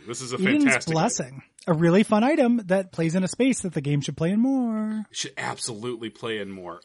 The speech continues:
Speaker 1: Uh, okay,
Speaker 2: Mm-hmm.
Speaker 1: this is a, it's a white rose, I guess.
Speaker 2: Mm-hmm.
Speaker 1: I don't know what fucking flower that is, Gary.
Speaker 2: Uh, it's got some rose-like qualities to it.
Speaker 1: Mm, I could take a, I, Seal would accept a kiss from that.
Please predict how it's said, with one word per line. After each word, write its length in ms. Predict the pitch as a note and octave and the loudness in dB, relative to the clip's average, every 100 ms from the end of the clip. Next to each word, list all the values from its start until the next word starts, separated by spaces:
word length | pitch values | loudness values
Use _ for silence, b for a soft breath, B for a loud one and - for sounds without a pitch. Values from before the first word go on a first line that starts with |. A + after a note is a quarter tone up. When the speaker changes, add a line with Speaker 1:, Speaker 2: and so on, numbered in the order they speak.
| - | -8
Speaker 1:
Uh, 340 | A2+ A2 A#2 - | -4 -4 -6 -6
okay, 140 | E3 C#3 | -4 -4
Speaker 2:
Mm-hmm. 80 | G#2 | -2
Speaker 1:
this 180 | F3+ A#3+ | -4 -4
is 140 | G3+ | -2
a, 400 | G#3 F#3+ F3+ E3 | 0 2 0 -2
it's 180 | - C3+ | -4 -4
a 80 | C3+ | -4
white 420 | A2 G#2+ D#3+ - _ - | -4 -2 -2 -4 _ -12
rose, 640 | G#2+ A#2 G2 F#2+ C#3+ - - | -4 -4 -4 -8 -12 -14 -14
I 100 | G2 | -12
guess. 420 | F#2 B2 E3 - | -10 -10 -10 -8
Speaker 2:
Mm-hmm. 140 | C3 A3 _ _ _ _ _ _ _ | -6 -6 _ _ _ _ _ _ _
Speaker 1:
I 80 | C#3 | -2
don't 100 | C#3+ | 0
know 80 | G2 | -2
what 100 | F2+ | -6
fucking 260 | - G2+ F#2 | -10 -12 -12
flower 320 | G#2 F#2+ F#2+ | -8 -8 -8
that 120 | F#2+ | -8
is, 160 | F#2+ F#2+ | -10 -10
Gary. 300 | G#2+ C#3+ E3+ _ _ _ - - | -8 -8 -10 _ _ _ -16 -6
Speaker 2:
Uh, 200 | F4 E4+ | -2 0
it's 100 | D#4+ | 0
got 160 | E4 A3 | 0 0
some 120 | G3 | 4
rose-like 520 | E3+ D#3+ D#3+ D3 - _ _ | 4 4 2 0 -6 _ _
qualities 460 | - C#3 C3+ C#3+ C#3 | -6 -4 -2 -4 -4
to 80 | F3+ | -6
it. 60 | A3+ _ - | -6 _ -14
Speaker 1:
Mm, 200 | A#3 D#4 C4+ | -10 -6 -4
I 80 | D4+ | -4
could 120 | C4 | 0
take 140 | G3+ D#3+ - | 0 -2 -2
a, 20 | A3+ | -2
I, 240 | A3 F3+ | -2 -8
Seal 400 | - - D#4+ A3+ | -4 0 4 4
would 120 | D#3 | 2
accept 300 | C3+ - A#2 | -4 -4 -6
a 60 | G2+ | -8
kiss 240 | - G2+ | -10 -10
from 160 | - F#2 | -10 -12
that. 220 | F2+ D3+ | -12 -14